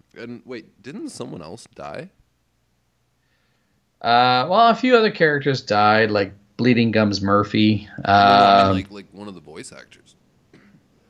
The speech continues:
Speaker 2: Oh, yeah, the woman who, uh, played, um, Missus Krabappel.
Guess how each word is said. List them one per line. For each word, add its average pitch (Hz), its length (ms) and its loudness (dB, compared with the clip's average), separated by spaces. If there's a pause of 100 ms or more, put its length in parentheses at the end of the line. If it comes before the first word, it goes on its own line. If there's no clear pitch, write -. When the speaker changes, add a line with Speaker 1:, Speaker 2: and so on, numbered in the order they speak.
(420)
Speaker 2:
Oh, 269 180 6
yeah, 294 300 6
the 147 180 4
woman 190 360 2
who, 180 420 2
uh, 170 240 -2
played, 180 460 2
um, 160 640 4 (880)
Missus 147 260 4
Krabappel. 165 560 2